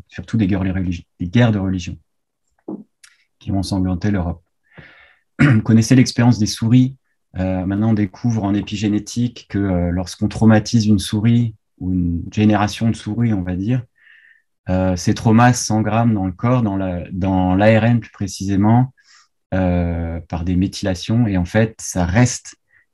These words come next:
une, voire deux générations, euh, dans les corps. C'est-à-dire qu'on transmet à nos générations les traumas qu'on a eus.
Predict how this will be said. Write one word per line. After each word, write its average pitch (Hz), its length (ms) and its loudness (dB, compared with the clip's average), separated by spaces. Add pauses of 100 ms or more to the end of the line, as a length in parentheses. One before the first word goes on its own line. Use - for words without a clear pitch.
(760)
une, 123 260 8
voire 92 220 0
deux 117 160 4
générations, 104 800 0 (1080)
euh, 90 240 0
dans 104 240 4
les 113 140 4
corps. 95 440 -2 (240)
C'est-à-dire - 220 -10
qu'on 104 120 0
transmet 120 420 4
à 117 60 6
nos 110 80 6
générations 101 520 0
les 104 100 0
traumas 98 340 -6
qu'on 98 160 -4
a 87 100 0
eus. 113 180 -4